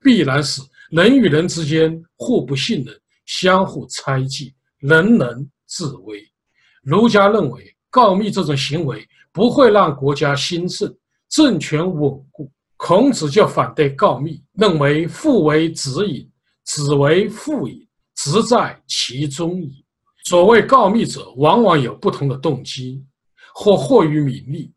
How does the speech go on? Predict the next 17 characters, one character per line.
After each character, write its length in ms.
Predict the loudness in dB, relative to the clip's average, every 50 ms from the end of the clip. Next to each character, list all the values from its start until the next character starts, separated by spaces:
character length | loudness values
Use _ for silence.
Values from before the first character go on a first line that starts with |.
| _ _ _
或 260 | _ -4 -2 0 0
迫 280 | -2 -2 -4 -4 -4 -4
于 140 | -4 -8
压 240 | -6 -4 -4 -4 -4
力， 200 | -4 -8 -10 -10 -16 _ _ _ _
或 240 | _ 0 2 4 4
源 280 | 4 4 2 2 2 0
于 320 | -2 -4 -6 -10 -12 -14 -14
愚 300 | -16 -16 -16 -16 -18 -18
忠。 320 | -10 -8 -6 -6 -6 -6 -10 -14 _ _ _ _ _ _
迫 240 | -2 2 4 6 6
于 220 | 4 2 0 0
名 280 | 2 2 2 4 4 4
利 100 | 4 2
者 280 | 0 -2 -6 -8 -8 _
可 300 | -10 -8 -6 -4 -4 -4
耻， 300 | -4 -6 -8 -10 -14 -18